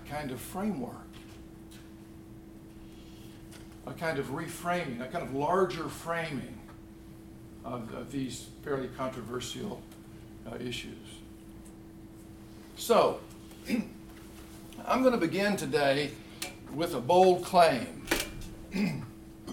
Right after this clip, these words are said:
And this claim is that the mission of the Spirit of God is equally important to the mission of the Son of God. Does that kind of feel a little jolting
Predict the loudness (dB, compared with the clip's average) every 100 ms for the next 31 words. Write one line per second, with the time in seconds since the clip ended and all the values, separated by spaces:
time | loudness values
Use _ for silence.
0 | -10 -10 -14 -14 -16 -16 -16 -16 -16 -14
1 | -14 -14 -16 -16 -16 -16 -16 -8 -8 -8
2 | -14 -6 4 6 6 6 8 8 8 8
3 | 8 8 4 0 2 6 6 4 0 2
4 | 4 4 6 6 6 4 0 -12 2 2
5 | 4 -2 -2 2 6 8 8 8 4 8
6 | 8 8 6 2 -4 -4 0 2 2 4
7 | 4 4 2 -2 2 4 6 6 2 -4
8 | -2 -2 2 0 2 0 -2 -2 -4 4
9 | 6 6 4 -2 -2 -6 -10 -14 -14 -16
10 | -16 -16 -16 -14 -14 -14 -14 -14 -16 -14
11 | -16 -16 -16 -16 -14 -14 -14 -14 -14 -14
12 | -14 -14 -14 -16 -16 -14 -14 -14 -14 -16
13 | -14 -14 -14 -14 -16 -16 -14 -6 -6 0
14 | 0 0 -2 0 0 2 -2 2 2 4
15 | 0